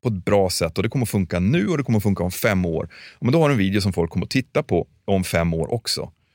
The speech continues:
Men gör du content som är om det som händer precis just nu, current news, vad det än må vara, eller att det bygger på dig som din personlighet därför att du tycker att du är häftig, eller du, då, då kommer det vara någonting som funkar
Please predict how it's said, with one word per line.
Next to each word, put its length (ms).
Men 100
gör 200
du 80
content 440
som 160
är 300
om 360
det 260
som 100
händer 200
precis 380
just 220
nu, 300
current 260
news, 360
vad 320
det 40
än 100
må 140
vara, 400
eller 280
att 100
det 60
bygger 240
på 80
dig 300
som 160
din 140
personlighet 600
därför 200
att 60
du 120
tycker 180
att 60
du 100
är 40
häftig, 300
eller 140
du, 100
då, 140
då 100
kommer 180
det 40
vara 100
någonting 220
som 140
funkar 460